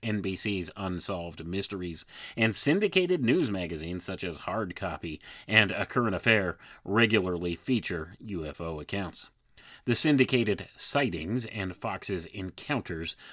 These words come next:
are entirely devoted to U F Os and other paranormal phenomena,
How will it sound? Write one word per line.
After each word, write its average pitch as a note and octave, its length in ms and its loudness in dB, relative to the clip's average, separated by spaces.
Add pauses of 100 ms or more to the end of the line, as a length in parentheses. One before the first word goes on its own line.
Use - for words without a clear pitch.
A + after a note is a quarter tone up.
(120)
are A2 160 2
entirely F3 640 0
devoted D#3 640 2
to C3 140 2
U G2+ 280 -2
F F2 140 -4
Os F#2+ 300 -2
and F2+ 160 -4
other F2+ 180 -4
paranormal E2+ 640 -6
phenomena, E2 500 -8